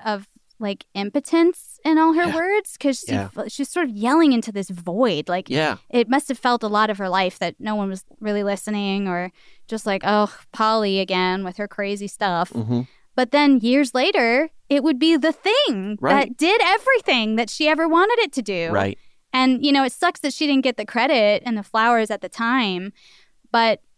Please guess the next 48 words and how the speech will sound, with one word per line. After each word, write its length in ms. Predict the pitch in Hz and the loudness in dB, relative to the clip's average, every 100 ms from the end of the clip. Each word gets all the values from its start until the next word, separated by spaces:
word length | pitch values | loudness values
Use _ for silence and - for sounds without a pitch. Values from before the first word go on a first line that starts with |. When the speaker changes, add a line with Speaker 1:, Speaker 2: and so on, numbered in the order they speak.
| _ | _
Speaker 1:
it 100 | 247 240 | -4 2
didn't 200 | 311 285 | 2 4
seem 180 | 294 | 4
to 80 | 269 | 2
be 120 | 240 | 0
the 80 | 226 | 0
main 280 | 220 220 208 | 0 0 -2
thing 200 | 214 202 | -2 -4
for 100 | 190 | -6
her. 220 | 165 - | -8 -8
She 120 | - 233 | -6 -6
was 80 | 214 | -6
just 160 | 226 | -4
like, 160 | 208 196 | -4 -2
"As 80 | 220 | 0
long 180 | 359 440 | 0 0
as 100 | 339 | -2
the 80 | 254 | -2
thing 280 | - 285 294 | 0 4 4
happens, 360 | 330 320 320 | 2 0 -2
I 60 | 285 | 0
don't 100 | 311 | -2
really 120 | 269 | -2
care 280 | - 254 226 | -4 -4 -2
if 80 | 226 | -2
my 120 | 196 | -6
name's 280 | 190 190 - | -4 -2 -4
Speaker 2:
Yeah. 60 | |
Speaker 1:
attached 420 | 175 - - - | -6 -8 -8 -10
to 120 | - 254 | -6 -2
it." 220 | 277 - | -2 -2
Speaker 2:
Yeah. 220 | 117 117 117 _ - | -2 -4 -6 _ -4
Speaker 1:
And 180 | 226 233 | -2 -2
so 400 | 233 214 208 208 | 0 2 2 0
I, 260 | 226 214 - - | -2 -4 -6 -4
I 120 | 240 | -2
just 180 | 254 - | -2 -4
think 180 | 240 | -6
that's, 500 | - 202 - - - _ _ | -4 -8 -8 -14 -16 _ _
that's 280 | 214 202 - | -8 -8 -10
really 240 | 208 202 | -8 -8
cool 240 | 196 220 208 | -6 -8 -8
too, 280 | - 190 | -6 -6
to 80 | 185 | -6
learn 440 | 180 180 180 180 185 | -6 -6 -8 -8 -12
just, 300 | - 190 - | -12 -12 -10
like, 420 | 170 185 - - - - - | -10 -10 -12 -20 -20 -20 -20
eh, 220 | - 226 | -20 -18